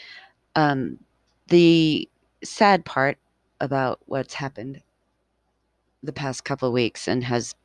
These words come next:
kept me away is my dog has been going downhill, and,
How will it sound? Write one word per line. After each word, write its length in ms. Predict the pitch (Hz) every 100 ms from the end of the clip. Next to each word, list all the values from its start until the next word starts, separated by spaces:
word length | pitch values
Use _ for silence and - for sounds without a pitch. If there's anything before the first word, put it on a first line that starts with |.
| _
kept 300 | - 131 -
me 140 | 120 113
away 380 | 113 117 92 -
is 440 | 131 127 - - -
my 180 | 147 135
dog 480 | 131 113 107 127 - _ - - - - - - - - _ _ _
has 420 | - 156 139 120
been 240 | - 143 131
going 260 | 135 131
downhill, 720 | 131 123 120 120 113 104 131 - _ _ _
and, 640 | - 131 127 120 120 -